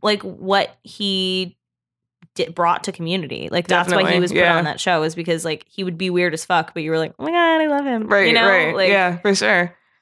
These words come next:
Speaker 2: It's interesting. I read that, uh, New Yorker article about him, which was, uh, in character, uh, fourteen years long. Um,
Speaker 1: <laughs>
Speaker 2: long ass interview, but it was really interesting. He was talking about how,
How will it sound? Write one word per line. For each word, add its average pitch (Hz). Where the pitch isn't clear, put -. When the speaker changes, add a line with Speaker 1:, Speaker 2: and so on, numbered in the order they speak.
Speaker 2:
It's 226
interesting. 247
I 190
read 208
that, 214
uh, 175
New 175
Yorker 180
article 160
about 160
him, 180
which 185
was, 180
uh, 170
in 185
character, 180
uh, 156
fourteen 208
years 165
long. 190
Um, 175
Speaker 1:
<laughs> -
Speaker 2:
long 196
ass 170
interview, 165
but 220
it 233
was 247
really 254
interesting. 214
He 196
was 196
talking 208
about 190
how, 175